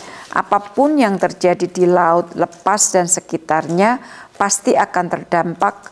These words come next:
eh, bagi Indonesia karena laut adalah satu ekosistem yang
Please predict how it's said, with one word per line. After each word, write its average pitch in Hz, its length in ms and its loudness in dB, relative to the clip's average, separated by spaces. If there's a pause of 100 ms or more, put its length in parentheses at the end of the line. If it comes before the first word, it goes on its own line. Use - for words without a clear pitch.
(380)
eh, 180 240 4
bagi 180 480 -2
Indonesia 160 640 -2
karena 185 560 0 (320)
laut 202 400 2
adalah 175 320 2
satu 165 320 -2
ekosistem 165 720 -2
yang 160 240 -2